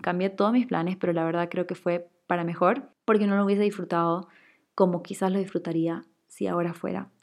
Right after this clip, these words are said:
o, o si hubiese ido antes o lo que sea, pero sí. Entonces, em, cuando Ale, Ale se llama mi psicóloga, por si acaso, muchos me preguntan quién es mi psicóloga.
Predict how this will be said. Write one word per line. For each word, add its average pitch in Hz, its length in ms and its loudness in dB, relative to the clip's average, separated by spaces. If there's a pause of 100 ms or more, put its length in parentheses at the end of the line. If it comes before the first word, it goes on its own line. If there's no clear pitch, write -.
o, 165 440 -2
o 175 100 -6
si 175 160 -4
hubiese 170 260 -2
ido 165 200 0
antes 165 340 -6
o 185 60 0
lo 175 120 0
que 170 80 -10
sea, - 260 -12
pero 180 180 -4
sí. 170 200 -12 (640)
Entonces, 254 720 2
em, 190 600 0 (680)
cuando 220 680 2
Ale, 214 380 6
Ale 254 220 4
se 254 120 0
llama 208 180 2
mi 196 100 0
psicóloga, 160 460 0
por 170 140 -2
si 175 60 -2
acaso, 180 360 2
muchos 220 240 4
me 220 80 4
preguntan 180 380 0
quién 180 180 -4
es 190 100 -2
mi 170 360 -2
psicóloga. 233 720 2